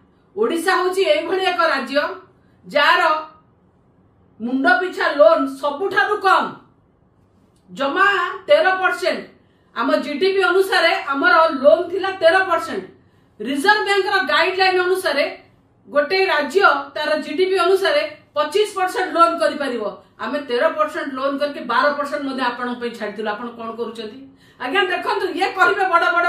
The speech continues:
କଥା, double ଇଞ୍ଜିନର କଥା। ମୁଁ ଆପଣଙ୍କୁ କହିଦେଉଛି, ଯୋଉ ଗୁଜରାଟ model ଦେଖାନ୍ତି, ସେ ଗୁଜରାଟରେ ଆପଣଙ୍କୁ ମୁଁ କହିଦେଉଛି, ଗୁଜରାଟରେ ମଧ୍ୟ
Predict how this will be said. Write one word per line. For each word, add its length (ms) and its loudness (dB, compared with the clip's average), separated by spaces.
କଥା, 160 0
double 300 0
ଇଞ୍ଜିନର 360 -4
କଥା। 240 0
ମୁଁ 140 0
ଆପଣଙ୍କୁ 280 2
କହିଦେଉଛି, 480 0
ଯୋଉ 200 0
ଗୁଜରାଟ 460 0
model 260 2
ଦେଖାନ୍ତି, 400 -4
ସେ 180 0
ଗୁଜରାଟରେ 560 2
ଆପଣଙ୍କୁ 360 -2
ମୁଁ 160 -6
କହିଦେଉଛି, 520 -2
ଗୁଜରାଟରେ 640 -2
ମଧ୍ୟ 240 -4